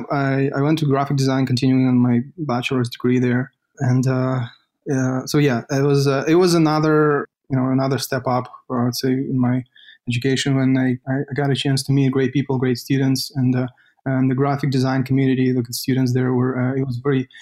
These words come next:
it's pretty tight, very small, so you knew everybody. So the learning, the learning experience, it was fun. It wasn't, it was totally different than if, it, it's not like you come in into this, uh, auditorium with two, three hundred people. It was more like classes of twenty, twenty-five people,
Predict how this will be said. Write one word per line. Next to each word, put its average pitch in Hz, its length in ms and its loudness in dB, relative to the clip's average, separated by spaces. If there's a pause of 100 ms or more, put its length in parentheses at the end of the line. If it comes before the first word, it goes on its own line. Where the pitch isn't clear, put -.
it's - 100 -12
pretty 175 200 2
tight, 135 280 -2
very 131 220 0
small, 131 320 -2
so 135 160 -4
you 127 180 2
knew 131 160 2
everybody. 160 560 2 (260)
So 127 120 -2
the 131 120 2
learning, 147 400 2 (120)
the 143 120 0 (120)
learning 202 240 -8
experience, 127 560 0
it - 20 2
was 123 180 2
fun. 131 380 0
It 139 60 2
wasn't, 156 360 2
it 160 100 2
was 170 280 2
totally 185 300 2
different 143 640 0 (120)
than 135 440 0
if, 147 200 -4 (220)
it, 156 200 -2
it's - 260 -6
not 165 200 0
like 147 160 0
you 139 120 0
come 143 160 0
in 143 100 2
into 143 240 0
this, - 600 -4
uh, 127 200 0
auditorium 135 560 0
with 127 120 0 (100)
two, 135 180 0
three 127 160 0
hundred 131 240 0
people. 139 320 -2 (360)
It - 20 0
was 127 120 2
more 139 140 2
like 131 140 0
classes 135 400 -2
of 123 120 -4
twenty, 135 260 0
twenty-five 123 500 -2
people, 139 380 -2